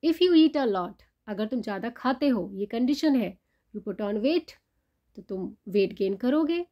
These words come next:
वेट तो बढ़ेगा ही, ये रिजल्ट है। She wears glasses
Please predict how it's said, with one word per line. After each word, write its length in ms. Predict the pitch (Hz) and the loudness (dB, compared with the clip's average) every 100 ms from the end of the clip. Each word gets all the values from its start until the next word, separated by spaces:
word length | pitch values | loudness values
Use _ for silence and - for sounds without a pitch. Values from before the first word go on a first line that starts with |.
| _ - | _ -8
वेट 200 | 185 175 | -6 -4
तो 80 | 202 | -6
बढ़ेगा 360 | 185 233 320 339 | -4 -2 0 0
ही, 200 | 339 339 - _ _ _ | -2 -4 -8 _ _ _
ये 100 | 208 | 0
रिजल्ट 400 | 214 262 330 330 | 2 2 2 2
है। 200 | 294 302 302 _ _ _ _ _ _ _ | 0 -4 -6 _ _ _ _ _ _ _
She 180 | - 330 | -2 0
wears 280 | 320 320 311 | 4 2 2
glasses 540 | 220 190 170 262 349 | -2 -2 -2 -4 -6